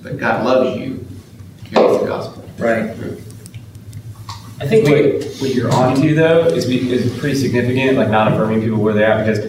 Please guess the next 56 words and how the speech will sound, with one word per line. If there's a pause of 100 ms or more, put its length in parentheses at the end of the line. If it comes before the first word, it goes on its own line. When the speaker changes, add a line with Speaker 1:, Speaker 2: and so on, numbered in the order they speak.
(200)
Speaker 3:
like,
there's
this
movement
in
my
town,
in
Wilmington,
and
they're,
this
church
is,
like,
putting
up
signs
all
over
the, (380)
the,
the
roads,
and
one
of
the
signs
they
have
is, (240)
it
says,
"Everyone
has
a
story,
and
we
really
want
to
hear
yours." (600)
And,
and,
like,
my
wife
has
this
shirt,
too,
that
says